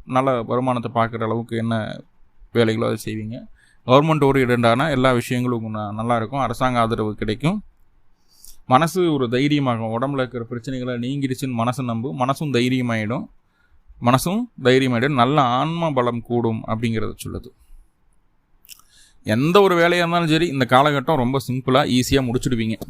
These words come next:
ரொம்ப சக்ஸஸ்ஃபுல்லான ஒரு மாசமா தான் அது இருக்கும் அப்படிங்கிறது சொல்லுது. அதுவும் புதனும் பயிற்சி ஆனதுக்கப்புறம் கொஞ்சம் அலைச்சலோட சேர்ந்த,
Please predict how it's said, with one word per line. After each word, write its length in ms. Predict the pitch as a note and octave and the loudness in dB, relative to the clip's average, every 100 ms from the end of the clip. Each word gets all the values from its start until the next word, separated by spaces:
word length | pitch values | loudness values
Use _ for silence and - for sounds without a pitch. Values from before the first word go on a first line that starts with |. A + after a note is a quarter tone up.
| - - | -16 -4
ரொம்ப 240 | C3+ D3 - | 2 2 2
சக்ஸஸ்ஃபுல்லான 720 | C3 D#3 - D3 C3+ E3+ A3+ - - - | -2 0 4 4 4 2 -2 -12 -20 -16
ஒரு 200 | - B2 | -2 2
மாசமா 460 | A#2 A#2 B2 C3 A#2 | 4 4 4 4 6
தான் 280 | A#2+ C#3 A#2 | 6 4 2
அது 180 | G#2+ A2 | 0 0
இருக்கும் 540 | A#2 B2+ B2 A2+ G#2+ | 0 0 -2 -2 0
அப்படிங்கிறது 340 | B2 A#2+ A2+ A2 | 2 4 2 0
சொல்லுது. 200 | A2 G#2+ | 2 4
அதுவும் 240 | C3 D#3+ | 4 2
புதனும் 280 | C#3 F3 E3+ | 2 0 -2
பயிற்சி 320 | D3 D3+ D#3+ | 0 0 0
ஆனதுக்கப்புறம் 640 | C#3+ C3 B2+ D3 D#3 C#3 | 0 0 -2 0 0 -2
கொஞ்சம் 320 | - D3+ F#3 D#3+ | -4 2 4 4
அலைச்சலோட 380 | E3 F3 F3+ | 2 2 2
சேர்ந்த, 460 | F#3 F3+ E3+ G3+ C4 | 2 0 0 0 -2